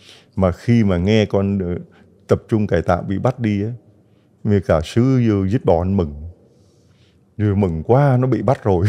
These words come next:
<laughs> tưởng cái gì, mừng quá nó bị bắt rồi. Mà bây giờ nghe tin là con đã được lòng thương xót Chúa hoán cải,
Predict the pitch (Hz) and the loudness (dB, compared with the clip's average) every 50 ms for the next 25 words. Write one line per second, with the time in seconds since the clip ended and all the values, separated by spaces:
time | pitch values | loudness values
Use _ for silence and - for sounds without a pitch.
0 | 95 107 117 - - 110 95 98 127 135 110 95 - - - _ - 131 131 120 | 0 0 2 2 2 0 0 -4 -4 -4 -4 -6 -8 -12 -14 _ 0 2 2 2
1 | 101 101 - 120 131 139 131 131 135 117 107 - - - - - - 92 82 82 | 2 0 0 0 0 0 -2 -4 -2 -2 -4 -4 -4 -6 -8 -6 -8 -10 -10 -10
2 | 87 - _ _ _ _ _ - - - - _ - 104 101 117 123 113 101 98 | -12 -18 _ _ _ _ _ -20 -20 -20 -8 _ 0 2 4 4 4 4 4 4
3 | 113 120 120 120 - - 127 120 117 101 87 76 - - - _ _ _ - 107 | 4 2 2 2 0 0 0 2 2 2 0 -2 -4 -10 -20 _ _ _ 0 2
4 | 107 107 107 117 120 101 87 - 95 90 87 85 - - 110 107 95 - 127 131 | 2 2 2 0 0 0 0 0 0 -2 -2 -2 -4 -2 -2 -2 -2 -2 -4 -4
5 | - - 123 123 113 110 113 117 131 127 - 92 73 71 85 85 | -4 -2 -2 0 0 0 -2 -2 -4 -4 -4 -4 -4 -4 -6 -8